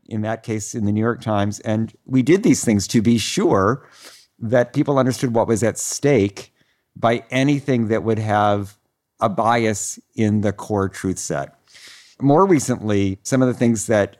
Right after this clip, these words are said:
are around the topic of voter suppression are a place I felt we needed to speak up too, because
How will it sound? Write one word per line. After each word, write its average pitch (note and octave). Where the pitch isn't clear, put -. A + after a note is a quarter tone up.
are A2+
around A#2
the G#2
topic A2
of A#2
voter A2
suppression F#2
are G#2
a G2
place G#2
I G#2
felt G2
we G#2
needed F#2+
to G2
speak F#2
up G2
too, F#3
because G2